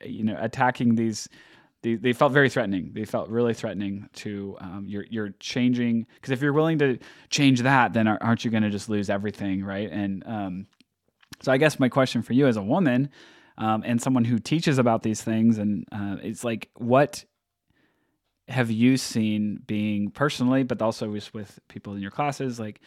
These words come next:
um, being the benefits, um, to, to kind of walking into some of these liturgies of God as woman and God as mother, um, comforter, like, some of these, uh, d-, different characteristics that you,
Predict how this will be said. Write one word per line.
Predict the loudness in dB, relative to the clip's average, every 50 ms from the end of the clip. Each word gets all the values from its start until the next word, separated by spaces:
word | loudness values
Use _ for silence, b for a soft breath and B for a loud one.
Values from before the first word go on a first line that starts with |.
| b b b b b b b b _ -12
um, | -10 -8 -6 -6 -6 -8 -10 -14 -12 -6
being | -2 0 2 2
the | 0 0
benefits, | -2 -2 -2 -2 -2 -4 -6 -8 -8 -10 -12 -16 -16 -16 -18 _
um, | -12 -10 -8 -8 -8 -8
to, | -8 -6 -4 -2 -2 -2 -2 -4 -6 -8 -12 _ _ _ _ _ _ _ _ _ _ _ -20 -20 -14
to | -10 -10 -10
kind | -6 -4 -2 -2 -2
of | -2 -4 -6 -12 _ _ _ _ _
walking | -14 -10 -8 -8 -4 -2 0 2 4
into | 4 4 2 0
some | 0 0 0 0
of | 0
these | -2 -4 -4
liturgies | -4 -2 -2 -4 -4 -6 -6 -8 -8 -8 -10
of | -10 -10 -10 -10
God | -10 -10 -8 -8 -8
as | -8 -8 -4
woman | 0 0 2 2 2 0
and | 0 -2 -4
God | -6 -8 -10 -10 -10
as | -10 -12 -12 -16 -20 b b b b b b b b b b b
mother, | -4 0 2 2 2 2 2 0 0 -2 -2 -4 -6 -10 -14 _ _ -14
um, | -10 -8 -8 -8 -8 -8 -8 -10 -10 -12 -16 -20 _ _ _ _ _ -20 -20 -20 _
comforter, | -4 -2 -2 -2 -2 -2 -2 -2 -2 -2 -2
like, | -2 -2 -2 -4
some | -2 0 2 2
of | 2 0 -2
these, | -4 -4 -4 -6 -6 -8
uh, | -8 -8 -8 -8 -8 -10 -12 -16 -20 _ _ _ -20 -20
d-, | -20 -18 -16 -6
different | -2 -2 -2 0 0 0 0 0 0
characteristics | -2 -2 -2 -2 -4 -6 -6 -6 -8 -10 -10 -10
that | -10 -12 -10 -8
you, | -8 -8 -8 -8 -10